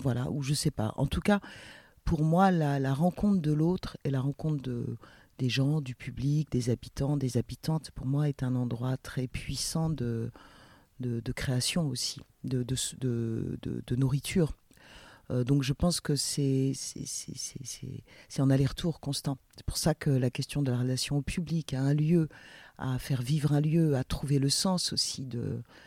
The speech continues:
ça donne du sens pour moi. Je, je me verrais pas monter des spectacles et attendre que ça tourne. Je,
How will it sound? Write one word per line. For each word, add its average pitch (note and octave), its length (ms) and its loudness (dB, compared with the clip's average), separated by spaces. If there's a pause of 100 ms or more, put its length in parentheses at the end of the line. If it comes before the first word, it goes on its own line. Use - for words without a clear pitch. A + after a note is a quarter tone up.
(760)
ça - 160 2
donne D#3 220 4
du C#3 140 0
sens D3+ 440 0
pour C3+ 160 -6
moi. B2 220 -4 (300)
Je, B2+ 240 -2
je B2+ 120 -2
me D#3 80 4
verrais F3 280 2
pas G3+ 180 4
monter D#3+ 320 2
des C#3+ 120 2
spectacles C3+ 640 0
et B2 40 0
attendre A#2+ 260 0
que - 100 -12
ça - 160 -4
tourne. - 540 -8
Je, - 100 -12